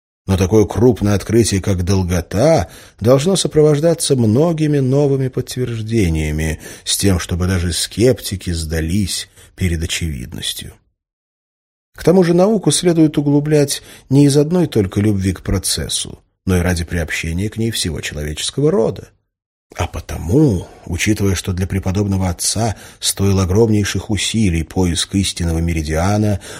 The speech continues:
он обязан теперь обосновать полученные выводы более коротким путём, чтобы сделать это знание достоянием всех людей-братьев, или хотя бы братьев во христианстве, скажу даже только в католицизме,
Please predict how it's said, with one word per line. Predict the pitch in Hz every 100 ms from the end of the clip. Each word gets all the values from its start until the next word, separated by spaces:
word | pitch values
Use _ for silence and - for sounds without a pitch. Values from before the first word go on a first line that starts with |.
| -
он | 92 90
обязан | 82 78 104 139 117 98
теперь | 87 87 80
обосновать | 78 - 85 85 98 -
полученные | 90 87 87 87 85
выводы | 82 101 95 87
более | 85 101 92 87
коротким | - 90 78 - 76 76
путём, | 71 - 90 135 110 - - -
чтобы | - 101 107
сделать | 117 160 139
это | 135 120
знание | 107 135 123 110
достоянием | 110 - 98 113 110 104
всех | - - 123 123 -
людей-братьев, | 98 95 104 101 90 - 82 92 - - 67 - - - _ _ _
или | - 214
хотя | 143 139
бы | 151
братьев | 95 85 90 - 101
во | 107
христианстве, | - - - - 180 151 - 80 78 - - - -
скажу | - 90 95
даже | 95 90
только | - 101 98 92
в |
католицизме, | - - 98 98 - 170 120 87 67 69 64